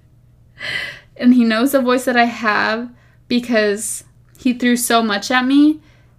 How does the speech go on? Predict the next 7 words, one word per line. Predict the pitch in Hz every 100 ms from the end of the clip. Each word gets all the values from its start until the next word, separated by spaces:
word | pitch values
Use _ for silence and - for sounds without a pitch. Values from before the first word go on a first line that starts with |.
| _ -
to | 277 233 226 214 214
stop | - 233 220 214
me | 214
from | 202 208
pursuing, | 208 208 - 208 208 196 190 - _ _ _ _ _
you | 233 202
know, | 196 190 190 -